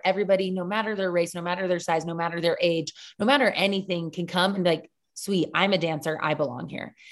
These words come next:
And so I just started creating this class. And, um, that was over, like, a decade ago. And in two thousand nineteen, I joined with, um, Chelsea Curtis, and we together created,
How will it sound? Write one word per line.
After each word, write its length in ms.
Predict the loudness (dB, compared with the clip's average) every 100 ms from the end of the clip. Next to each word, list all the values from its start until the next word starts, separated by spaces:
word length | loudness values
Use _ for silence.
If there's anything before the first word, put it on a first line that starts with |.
| -20 -4
And 220 | 0 2 6
so 260 | 8 10
I 140 | 8 4
just 160 | 0
started 400 | 0 2 2 0
creating 380 | -2 0 2 0
this 160 | -2 -2
class. 340 | 0 0 0 -2
And, 400 | 0 2 0 -4 -4
um, 200 | -2 0
that 120 | 0
was 140 | 2
over, 240 | 2 4 4
like, 160 | 4
a 60 | 2
decade 420 | 0 -4 -2 -2
ago. 480 | 0 0 2 0 -2 -12 -20 -18 -2
And 120 | 2
in 120 | 2
two 160 | 0 0
thousand 320 | 0 0 0
nineteen, 500 | 0 -2 -2 0 0
I 160 | 0 -2
joined 400 | 0 0 0 0
with, 300 | 4 4 4
um, 220 | -2 -2
Chelsea 320 | 0 -2 0 -2
Curtis, 580 | 0 4 4 2 -4 -18 -20 -20 -14 -2
and 380 | 0 0 -2
we 220 | -2 -2 -2
together 800 | -2 0 2 4 6 6 2 -2
created, 760 | -2 0 2 6 6 6 0